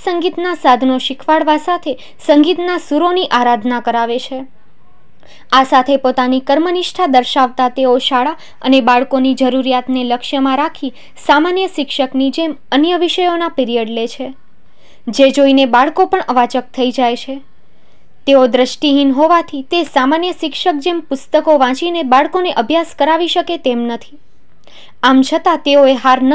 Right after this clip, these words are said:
માનતા બાળકોની ચિંતા અને ખરા કેળવણીકાર હોવાના દાખલા સ્વરૂપ તેઓએ આનો પણ રસ્તો શોધી લીધો છે.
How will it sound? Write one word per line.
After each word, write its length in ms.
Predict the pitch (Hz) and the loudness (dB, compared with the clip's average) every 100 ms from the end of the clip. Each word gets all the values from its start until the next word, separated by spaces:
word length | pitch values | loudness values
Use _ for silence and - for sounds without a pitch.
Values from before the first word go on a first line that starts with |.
| 339 | 2
માનતા 440 | 330 269 262 226 - - - | 0 0 -2 -6 -10 -18 2
બાળકોની 520 | 247 254 277 269 269 | 4 4 4 4 2
ચિંતા 480 | 262 277 294 339 277 | 2 0 2 0 -2
અને 200 | 254 262 | 0 0
ખરા 340 | 262 - 277 269 | 0 0 2 4
કેળવણીકાર 680 | 269 262 262 269 269 269 254 | 4 2 4 2 2 2 2
હોવાના 460 | 269 254 262 269 | 0 0 2 2
દાખલા 420 | 247 247 254 302 | 2 2 2 -2
સ્વરૂપ 380 | 302 - 349 302 - - - - | -2 -4 -4 -4 -10 -20 -20 -2
તેઓએ 320 | 277 285 285 | 6 8 8
આનો 320 | 294 254 294 359 | 6 4 2 2
પણ 220 | 370 349 | 0 2
રસ્તો 360 | 247 240 - | 2 2 -2
શોધી 340 | 254 269 247 247 | -2 -2 -2 -2
લીધો 280 | 247 240 240 | -2 -2 -2
છે. 280 | - 262 | -4 -12